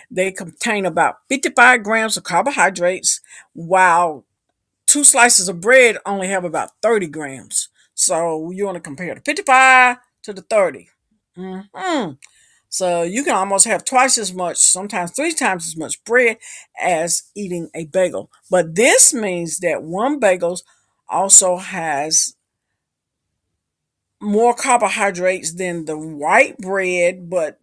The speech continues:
it may not match with the wheat bread. So the wheat and the multigrain bread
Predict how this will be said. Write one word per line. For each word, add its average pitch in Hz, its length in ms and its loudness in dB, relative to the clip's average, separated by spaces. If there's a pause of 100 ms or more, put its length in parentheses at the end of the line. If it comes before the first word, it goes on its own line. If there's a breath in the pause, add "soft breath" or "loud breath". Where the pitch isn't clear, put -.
(160)
it 202 220 -2
may 202 420 0
not 254 300 2
match 208 460 -2
with 196 260 -8
the 175 100 -2
wheat 185 400 -6
bread. 123 340 -10 (260 loud breath)
So 180 140 -4
the 175 60 -4
wheat 254 300 -2
and 190 140 -4
the 175 40 -4
multigrain 190 800 -4
bread 165 500 -2